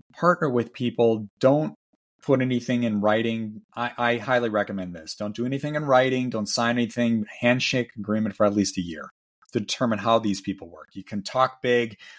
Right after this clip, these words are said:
you can be motivated for five minutes, but then you find out when the rubber meets the road. We had some issues with people that, um, use the attitude that their customer is not always right, and the customer doesn't know what they want, and the customer is dumb.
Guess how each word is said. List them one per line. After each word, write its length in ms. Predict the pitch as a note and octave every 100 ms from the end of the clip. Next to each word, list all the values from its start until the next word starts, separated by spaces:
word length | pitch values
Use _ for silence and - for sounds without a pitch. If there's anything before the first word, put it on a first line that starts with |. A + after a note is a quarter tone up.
| _
you 120 | G#2+
can 120 | G2+ F#2+
be 120 | F#2+
motivated 560 | G#2 B2 A#2+ A#2+ A#2+
for 140 | - G2
five 320 | - A#2 A2
minutes, 280 | G#2+ G#2+ A2+
but 200 | - -
then 120 | A2
you 80 | A2
find 340 | - A2+ G#2+
out 380 | A2 G#2+ G2+ - - - - - - - -
when 120 | G#2+
the 80 | G#2
rubber 260 | G#2+ A2
meets 280 | G#2 G2+ -
the 80 | F#2
road. 360 | G2+ G#2 G2 F#2+ _ _ _ - - -
We 100 | A#2+
had 100 | C3
some 140 | D3
issues 320 | E3+ C3+ C3 A#2+
with 140 | G#2
people 320 | A#2 A2 A2
that, 400 | A2 G#2+ G#2+ G#2 - - -
um, 500 | G#2+ G#2 G#2 G2+ G2+
use 240 | B2 B2+ C3
the 80 | A2
attitude 460 | A2 C#3+ C#3+ A#2
that 160 | A2+ A2
their 80 | A2+
customer 400 | - G#2+ A2 G#2
is 100 | G#2+
not 160 | A2
always 300 | A2 F2+ E2+
right, 260 | E2+ - -
and 80 | G#2
the 60 | F#2+
customer 420 | G#2+ G2 A2 G#2
doesn't 280 | G2+ G2+ G#2
know 120 | G#2
what 100 | G#2
they 80 | A#2+
want, 540 | A#2+ A2 E2 - - -
and 360 | G2+ F#2+ F#2+ F#2+
the 60 |
customer 420 | - G#2 - G#2
is 140 | G#2 G2+
dumb. 500 | A2+ A2+ F#2+ F2